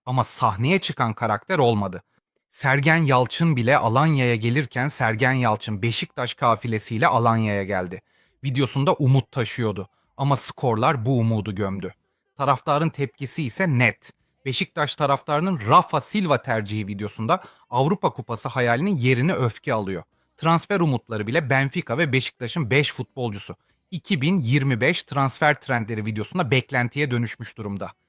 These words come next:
Sergen Yalçın yeni sezon başarı analizi. Beşiktaş'ta teknik direktörlük koltuğuna yeniden Sergen Yalçın oturdu. Taraftar heyecanlı,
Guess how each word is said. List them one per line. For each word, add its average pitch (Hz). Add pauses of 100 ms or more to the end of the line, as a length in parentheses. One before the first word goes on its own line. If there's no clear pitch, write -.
(160)
Sergen 139
Yalçın 147
yeni 135
sezon 123
başarı 127
analizi. 123
Beşiktaş'ta 127
teknik 143
direktörlük 131
koltuğuna 113
yeniden 156
Sergen 131
Yalçın 120
oturdu. 104 (280)
Taraftar 127
heyecanlı, 123